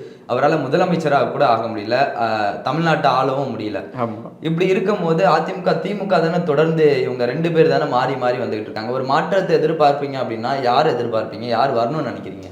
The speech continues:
Speaker 2: இல்ல, இப்போ இன்றைய சூழ்நிலை பாத்தீங்கன்னா, எ-, மாற்றத்தை எதிர்பார்க்குற அளவுக்கு இல்ல actually-ஆ. ஒரு குழப்பமான நிலையில தான் இருக்கு.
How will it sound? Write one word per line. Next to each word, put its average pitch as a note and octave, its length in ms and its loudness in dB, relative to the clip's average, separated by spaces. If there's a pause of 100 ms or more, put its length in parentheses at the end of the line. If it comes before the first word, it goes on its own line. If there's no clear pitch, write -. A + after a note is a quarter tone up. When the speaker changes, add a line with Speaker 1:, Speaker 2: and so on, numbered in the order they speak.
(180)
Speaker 2:
இல்ல, F#3 280 2
இப்போ C#3 420 2
இன்றைய D#3 360 2
சூழ்நிலை F3+ 440 2
பாத்தீங்கன்னா, C#3+ 580 0 (420)
எ-, B2+ 260 -2
மாற்றத்தை E3+ 520 0
எதிர்பார்க்குற E3 500 2
அளவுக்கு D3+ 520 0 (1120)
இல்ல D#3+ 240 2
actually-ஆ. A#2+ 460 -2 (520)
ஒரு B2 260 -2
குழப்பமான G3+ 680 4
நிலையில E3 380 4
தான் D3+ 120 2
இருக்கு. - 400 -4